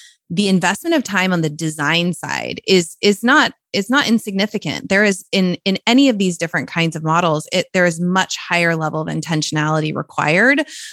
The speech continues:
but the time you can recoup in terms of the way you spend your class interactions, looking at data, giving feedback, conducting assessments with students right there. It's like that paper trail follows teachers home.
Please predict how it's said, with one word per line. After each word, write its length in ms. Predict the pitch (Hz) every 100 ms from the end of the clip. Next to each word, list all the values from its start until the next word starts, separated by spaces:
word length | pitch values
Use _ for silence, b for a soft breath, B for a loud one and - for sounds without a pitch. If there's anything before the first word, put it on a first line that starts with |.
| - -
but 180 | 226
the 80 | 220
time 440 | 208 - 269 381 349
you 140 | 262
can 280 | - 202 160
recoup 640 | 175 226 233 - 196 147 - _
in 160 | 202 185
terms 380 | - 247 269
of 80 | 240
the 120 | 190
way 180 | 165 170
you 200 | 180 175
spend 460 | 156 - 175 175 160
your 120 | 143
class 520 | - - 160 160 - -
interactions, 760 | 170 151 151 170 - 147 147
looking 420 | 175 190 208 202 170
at 120 | 147
data, 300 | 147 139 -
giving 420 | 165 220 208 190
feedback, 580 | - 170 165 143 160 - B -
conducting 480 | 220 196 190 254 220
assessments 580 | - 185 180 196 180
with 100 | -
students 440 | - - 175 170 160
right 180 | 151 151
there. 280 | 233 233 175 B B B
It's 100 | 233
like 180 | 262 247 - 190
that 280 | 214 254 -
paper 380 | 247 285 277 294
trail 420 | - - 208 185
follows 480 | 180 190 214 254 233
teachers 360 | - - 175 -
home. 320 | 147 160